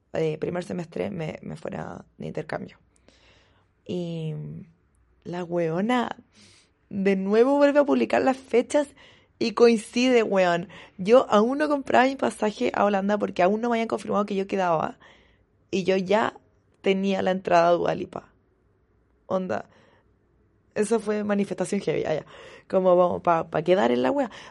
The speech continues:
O sea, no era muy peludo que era el intercambio, pero igual había cierta posibilidad, me acuerdo, porque en esa época mucha gente se quería hacer este intercambio y había una posibilidad de que se pongan como brígidos con los cupos y la wea. Y fue como, "Ya pico, yo voy a ir sí o sí, esperé un año pa' esta wea,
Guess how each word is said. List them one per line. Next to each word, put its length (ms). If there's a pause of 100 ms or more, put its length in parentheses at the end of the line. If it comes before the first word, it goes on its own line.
O 60
sea, 140
no 100
era 120
muy 140
peludo 320
que 80
era 120
el 100
intercambio, 520
pero 140
igual 160
había 180
cierta 260
posibilidad, 580
me 100
acuerdo, 540 (400)
porque 420 (160)
en 100
esa 200
época 280
mucha 260
gente 240
se 120
quería 160
hacer 160
este 180
intercambio 540 (500)
y 120
había 260
una 120
posibilidad 420
de 60
que 100
se 100
pongan 260
como 180
brígidos 320
con 100
los 100
cupos 480
y 80
la 100
wea. 160 (1080)
Y 100
fue 120
como, 180
"Ya 180
pico, 320
yo 180
voy 80
a 60
ir 80
sí 120
o 60
sí, 220
esperé 260
un 100
año 160
pa' 80
esta 160
wea, 240